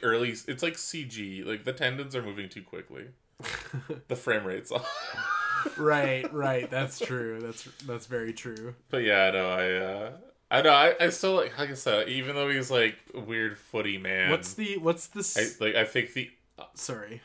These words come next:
Speaker 1: the what?
Speaker 2: Sorry, I interrupted you.
Speaker 1: No,
Speaker 2: I
Speaker 1: no,
Speaker 2: was gonna
Speaker 1: no.
Speaker 2: say, what's the, like, Skinny Jimmy name for our, like, Bigfoot find? Is it, like, Thick Henry?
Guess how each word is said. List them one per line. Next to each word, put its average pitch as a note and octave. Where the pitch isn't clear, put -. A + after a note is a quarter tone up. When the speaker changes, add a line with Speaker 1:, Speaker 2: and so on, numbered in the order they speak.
Speaker 1:
the A2+
what? G2+
Speaker 2:
Sorry, B2
I B2
interrupted A#2+
you. A#2+
Speaker 1:
No, A3+
Speaker 2:
I G3+
Speaker 1:
no, -
Speaker 2:
was C#3
gonna -
Speaker 1:
no. D3
Speaker 2:
say, D#3+
what's C#3
the, E3+
like, C#3
Skinny C3+
Jimmy B2+
name A#2+
for C3
our, A#2+
like, C3
Bigfoot B2
find? A#2
Is C3
it, D3+
like, C#3
Thick C3+
Henry? C3+